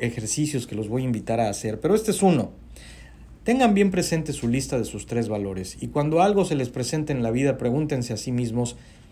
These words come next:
si están viviendo sus valores. Si es lealtad, fidelidad, honorabilidad,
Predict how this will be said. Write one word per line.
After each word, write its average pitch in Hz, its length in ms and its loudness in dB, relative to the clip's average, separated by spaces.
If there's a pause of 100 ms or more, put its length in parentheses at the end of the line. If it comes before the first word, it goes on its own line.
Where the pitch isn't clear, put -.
(300)
si - 140 -4
están 156 260 0
viviendo 123 360 0
sus 98 200 -10
valores. 90 500 -10 (680)
Si 139 160 0
es 156 120 4
lealtad, 135 520 4
fidelidad, 117 880 2 (300)
honorabilidad, 117 1120 2